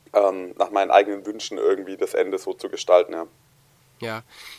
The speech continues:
Speaker 2: Ja, man muss wirklich sagen, ähm, ich find, du hast es unglaublich gut gemacht, weil es gibt ja diese zwei Top-Wege, irgendwie eine Karriere aufzuhören. Das eine ist halt mit einem großen Knall,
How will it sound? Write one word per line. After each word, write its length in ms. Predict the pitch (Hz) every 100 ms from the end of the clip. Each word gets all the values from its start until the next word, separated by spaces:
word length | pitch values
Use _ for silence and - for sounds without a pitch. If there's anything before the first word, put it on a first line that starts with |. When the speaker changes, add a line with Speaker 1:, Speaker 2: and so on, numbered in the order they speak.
| -
Speaker 2:
Ja, 220 | - 131 147
man 120 | 156
muss 260 | 165 - -
wirklich 580 | 131 110 143 160 151
sagen, 440 | 123 135 139 139 135 -
ähm, 440 | 123 120 117 120 _ -
ich 120 | 117 - - - - -
find, 240 | 135 135 _ -
du 160 | 135
hast 140 | 131 -
es 120 | - _ -
unglaublich 720 | 160 185 214 180 147 143 -
gut 160 | 143 -
gemacht, 340 | 131 135 160
weil 80 | 120
es 80 | -
gibt 160 | 139
ja 60 | 123
diese 380 | 117 143 143 -
zwei 680 | - 131 123 139 143 151 - _ _ -
Top-Wege, 800 | - 165 - 131 151 156 151 143
irgendwie 680 | 139 135 135 123 131 131 131
eine 140 | 135 127
Karriere 320 | 131 123 120
aufzuhören. 460 | 123 - 131 123
Das 120 | 123 110
eine 220 | 123 135
ist 120 | 127
halt 140 | 123
mit 120 | 123 123
einem 160 | 123
großen 280 | 117 120 131
Knall, 420 | - 123 139 151